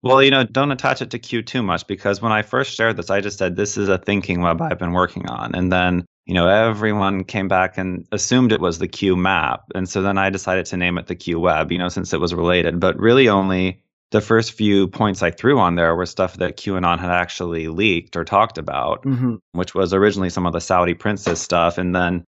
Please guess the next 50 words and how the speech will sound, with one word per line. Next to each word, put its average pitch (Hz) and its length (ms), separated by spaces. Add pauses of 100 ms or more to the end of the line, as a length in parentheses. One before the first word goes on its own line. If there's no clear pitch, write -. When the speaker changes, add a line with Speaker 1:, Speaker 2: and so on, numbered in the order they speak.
(180)
Speaker 1:
just 117 180
for 120 160
myself, 101 560
you 90 60
know, 87 80
I 90 100
knew 95 140
I 90 60
wanted 90 240
to 87 100
be 82 80
a 80 60
timeline. 110 420
I 90 60
wanted 87 200
to - 80
be 90 80
a 85 80
full 82 220
page. 104 340
So 92 220
I 110 120
threw 107 220
it 90 80
all 90 140
the 90 60
way 87 120
back 85 320
to, 82 100
like, 80 220
the - 80
pyramids 90 480
of 82 100
Egypt 80 360
and 85 120
that 85 120
ancient 87 280
aliens 87 440
type 71 240
stuff. - 400
And 87 240
then 92 100
I 90 60
had 87 160
to - 80
fill 87 260
in 87 100
everything 85 380
in 82 160
between. 85 500